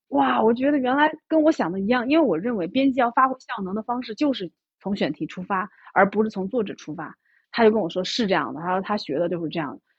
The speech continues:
所以在他的帮助跟支持下，真的是一对一的，不间断的，有长达一年多的不停的跟我讲。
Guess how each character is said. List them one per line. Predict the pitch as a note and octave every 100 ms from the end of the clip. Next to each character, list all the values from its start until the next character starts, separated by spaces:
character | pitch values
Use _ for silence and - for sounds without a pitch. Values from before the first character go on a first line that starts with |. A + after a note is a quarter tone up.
| -
所 | B3
以 | C#4 G#3+
在 | C#4
他 | A#3+ - D4+
的 | C4+
帮 | G3 A#3+ B3
助 | A#3+ G#3
跟 | G#3+ A3
支 | B3+
持 | A#3+ F3+
下， | F3+
真 | E3+ C#4
的 | A#3
是 | G3
一 | A3
对 | B3+ A#3+
一 | G#3 A#3
的， | A3+ D3 C#3 -
不 |
间 | B3 D4 D4 C#4+
断 | D4 G3
的， | E3
有 | D#3+
长 | D#3 - B3+
达 | C4
一 | D4
年 | G3+ A3
多 | G#3+ F3
的 | D#3+ D3+ - -
不 | A3
停 | F#3+
的 | F3
跟 | E3
我 | D#3
讲。 | D#3+ A#2